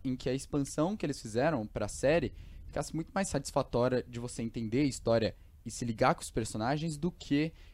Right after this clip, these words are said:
é, no jogo que você só tem alguns outros relatos e tals. Enfim,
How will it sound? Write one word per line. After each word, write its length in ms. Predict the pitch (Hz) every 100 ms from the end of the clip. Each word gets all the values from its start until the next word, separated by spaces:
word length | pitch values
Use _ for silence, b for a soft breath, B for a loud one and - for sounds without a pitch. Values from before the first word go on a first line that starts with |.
| b
é, 360 | 143 143 139 143
no 100 | 170
jogo 340 | 156 156 160 -
que 100 | 156
você 420 | 160 - 147 151
só 160 | -
tem 180 | 156 156
alguns 400 | 156 147 156 147
outros 640 | 131 143 156 139 - 117 104
relatos 600 | 117 117 113 139 127 113
e 40 |
tals. 680 | - 117 107 123 117 - - b b b
Enfim, 300 | - 185 92